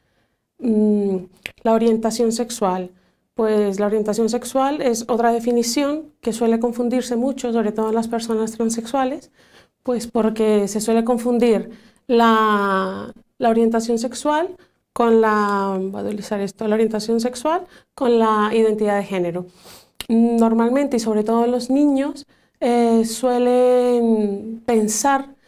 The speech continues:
que es que el niño cuando es pequeño, o la niña cuando es pequeña, eh, y manifiesta gustos del otro género, pues se suele pensar que es que el niño es homosexual.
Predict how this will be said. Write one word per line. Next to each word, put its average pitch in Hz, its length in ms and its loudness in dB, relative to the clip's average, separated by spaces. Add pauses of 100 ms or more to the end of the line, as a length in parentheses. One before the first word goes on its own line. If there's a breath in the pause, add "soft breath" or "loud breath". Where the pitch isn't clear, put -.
(240 soft breath)
que - 80 -4
es 233 100 -4
que 262 140 2
el 247 140 2
niño 262 460 0 (120)
cuando 208 680 0
es 214 140 -6
pequeño, 262 580 0
o 220 120 -2
la 190 100 -2
niña 233 360 0
cuando 208 180 -2
es 202 100 -10
pequeña, 233 520 -2 (520 loud breath)
eh, 214 1040 2 (260)
y 233 200 2
manifiesta 226 1080 0
gustos 214 800 -2
del 196 240 0
otro 226 200 0
género, 277 440 -2
pues 240 140 -4
se 233 80 -2
suele 226 200 0
pensar 240 300 -4
que 262 80 -4
es 262 60 -4
que 269 100 -8
el 262 60 -2
niño 247 260 -2
es 247 180 0
homosexual. 233 640 -4